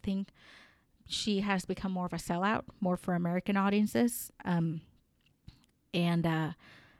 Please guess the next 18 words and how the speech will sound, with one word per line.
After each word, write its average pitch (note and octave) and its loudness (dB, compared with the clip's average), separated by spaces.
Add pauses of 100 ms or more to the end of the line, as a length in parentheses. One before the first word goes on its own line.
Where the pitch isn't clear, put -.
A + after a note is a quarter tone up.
(120)
but G#3 6
other A3 8
than G3+ 6
that, G#3+ 0 (180)
I've F3 0
loved E3+ -6
her G3 -2
my F#3+ 2
whole G3 4
life. G#3+ 2
I F#3 -2
still F3+ -4
listen F3 0 (220)
to G#3 0
her G3 4
music, F#3 0 (220)
to G3 0
her F3+ 2